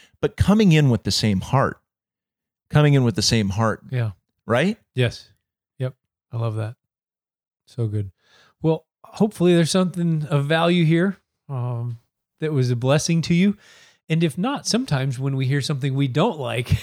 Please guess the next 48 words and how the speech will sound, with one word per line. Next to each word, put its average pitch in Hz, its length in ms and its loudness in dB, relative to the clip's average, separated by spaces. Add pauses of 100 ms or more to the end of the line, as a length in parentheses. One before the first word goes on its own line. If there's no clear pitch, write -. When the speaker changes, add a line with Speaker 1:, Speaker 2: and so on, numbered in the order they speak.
(120)
Speaker 2:
<laughs> - 240 -12
it 214 300 4
can 180 180 0
even 151 260 0
create 151 500 -4 (240)
space 160 380 -2
for - 180 -4
God 135 300 0
to 135 80 -2
go, 123 80 -4 (340)
"Boy, 233 120 -16
I 143 120 -12
don't 247 200 -14
like 254 160 -12
that. 160 100 -16
I - 20 -14
don't 226 180 -10
like 269 160 -8
the 208 80 -10
way 175 120 -4
that, 123 180 -6
I 127 100 -4
don't 254 200 -2
want 180 160 -2
to, - 140 -8
I 220 40 -2
don't 330 140 -2
want 311 140 0
to - 60 2
think 143 360 -4
about 127 340 -4 (260)
some 156 180 0
of 143 60 2
the 131 80 0
traumatic 123 540 -2
events 131 360 -2
in 127 120 -4
my 110 160 -6
past, 131 440 -4
my 113 120 -8
childhood. 208 520 -4 (120)
Ah, - 340 -12
who 240 80 -6
wants 262 220 -4
to 151 60 -10
do 165 180 -2
that?" 196 300 -8 (720)
Boy, 110 340 -6